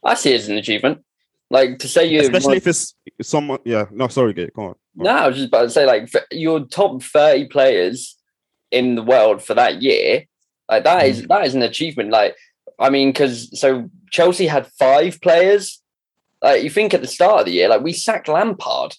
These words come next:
Speaker 1: at the start of the
Speaker 3: Mm.
Speaker 1: year. Like, we were looking awful. We were in ninth place. So just a turnaround point of view, like, from complete from a Chelsea standpoint. But yeah, it is an achievement just to be nominated. Like, it's not a case of, like, an Oscar where they're like, "Oh my God, I'm, I'm just so happy to be nominated," and then they win it.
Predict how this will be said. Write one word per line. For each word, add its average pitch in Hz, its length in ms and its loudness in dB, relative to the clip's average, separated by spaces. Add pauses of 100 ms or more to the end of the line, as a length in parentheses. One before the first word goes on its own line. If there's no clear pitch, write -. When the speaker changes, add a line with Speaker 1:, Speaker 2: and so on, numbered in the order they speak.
Speaker 1:
at 90 140 -2
the - 60 -16
start 127 320 2
of 82 60 -4
the 73 40 -4
Speaker 3:
Mm. 71 40 -4
Speaker 1:
year. 76 100 0
Like, 85 140 2
we 170 120 0
were 156 100 0
looking 135 240 2
awful. 156 300 -2
We 98 60 0
were 110 60 0
in 120 120 0
ninth 117 320 -2
place. 143 300 2
So 110 240 0
just 143 280 -4
a 120 80 2
turnaround 110 920 0
point 101 240 -2
of 82 120 -6
view, 76 280 -2 (220)
like, 110 280 -2
from 117 260 -2
complete 131 360 -4
from 117 120 -6
a 113 40 -10
Chelsea 123 320 -2
standpoint. 92 400 -4
But - 180 0 (300)
yeah, 427 160 2
it 135 160 4
is 233 80 -2
an 139 100 2
achievement 135 580 -4
just 120 220 -2
to 117 60 -12
be 110 120 -6
nominated. 101 640 0
Like, 107 220 2 (460)
it's 131 180 0
not 190 160 4
a 147 60 0
case 143 240 -2
of, 127 60 -2
like, 123 120 2
an 127 120 -4
Oscar 123 320 0
where 110 60 0
they're 107 80 4
like, 117 160 2
"Oh 143 140 2
my 139 140 2
God, 143 180 2
I'm, 139 240 0
I'm 151 220 0
just 156 200 -12
so 160 180 0
happy 156 240 0
to 147 80 -8
be 143 140 -4
nominated," 135 520 0
and 127 100 0
then 123 120 2
they 123 80 2
win 120 220 2
it. 85 280 2